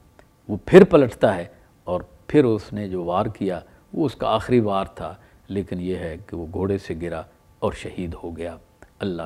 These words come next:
کے اس راستے میں، اور معاذ ابن جبل نے خوشی کا وہ اظہار کیا کہ سب نے دیکھا۔ اس طرح پھر جنگ شروع ہوتی ہے۔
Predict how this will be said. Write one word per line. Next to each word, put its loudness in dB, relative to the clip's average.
کے -10
اس -14
راستے 6
میں، 6
اور -2
معاذ -2
ابن -8
جبل 2
نے -10
خوشی -8
کا -12
وہ -10
اظہار 6
کیا 2
کہ -6
سب 6
نے 0
دیکھا۔ -4
اس -2
طرح -6
پھر -8
جنگ 0
شروع 2
ہوتی 0
ہے۔ -2